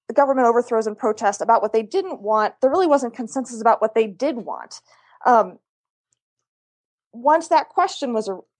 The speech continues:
was, was really posed, um,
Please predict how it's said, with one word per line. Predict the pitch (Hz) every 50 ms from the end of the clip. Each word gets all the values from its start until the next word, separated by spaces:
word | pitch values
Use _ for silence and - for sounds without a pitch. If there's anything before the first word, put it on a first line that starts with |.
| _ -
was, | 202 220 208 202 190 185 - -
was | - 208 202 208
really | 220 240 214 208
posed, | 202 - 214 240 214 202 196 196 190 185 - - - _ _ _ _ _ _ -
um, | 214 220 208 196 190 180 -